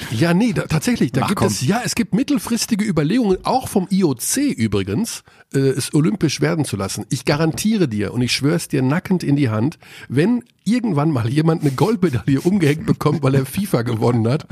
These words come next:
Speaker 1: werde ich keine Sekunde Olympia mehr gucken.
Speaker 2: Oh,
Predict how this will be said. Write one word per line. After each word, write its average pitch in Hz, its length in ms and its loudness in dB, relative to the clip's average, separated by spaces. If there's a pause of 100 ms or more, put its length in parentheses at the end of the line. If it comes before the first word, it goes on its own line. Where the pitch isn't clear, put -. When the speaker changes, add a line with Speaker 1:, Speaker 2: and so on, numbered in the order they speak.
(500)
Speaker 1:
werde 139 180 2
ich 143 120 -2 (120)
keine 180 380 2
Sekunde 170 500 0
Olympia 131 400 0
mehr 101 160 -10
gucken. - 320 -8 (280)
Speaker 2:
Oh, 107 200 2